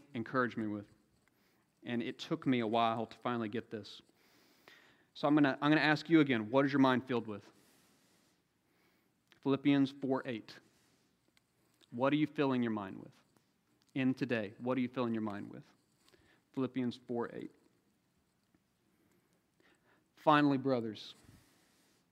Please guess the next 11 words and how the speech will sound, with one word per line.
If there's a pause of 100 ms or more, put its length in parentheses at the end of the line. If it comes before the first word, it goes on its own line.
(140)
and
sisters, (1080)
whatever
is
true, (1300)
whatever
is (100)
honorable,
whatever
is
just,